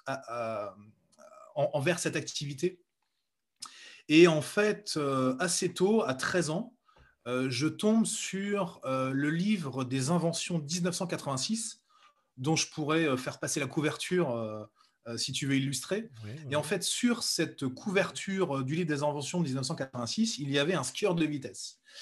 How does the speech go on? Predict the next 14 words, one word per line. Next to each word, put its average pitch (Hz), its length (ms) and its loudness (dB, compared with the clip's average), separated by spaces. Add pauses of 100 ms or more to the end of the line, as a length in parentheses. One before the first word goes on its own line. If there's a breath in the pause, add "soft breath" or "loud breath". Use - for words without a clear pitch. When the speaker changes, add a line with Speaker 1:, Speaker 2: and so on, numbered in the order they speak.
(300 loud breath)
Speaker 1:
Alors, 139 220 2
qui - 180 -4
était 185 180 0
sur 165 160 -2
le 143 60 0
livre 147 100 -4
des 139 180 0
inventions ? 139 440 -2
Parce - 240 -6
qu'il 160 160 -2
avait 143 140 -2
mis 175 120 0
des 202 160 -2
turbines 175 640 0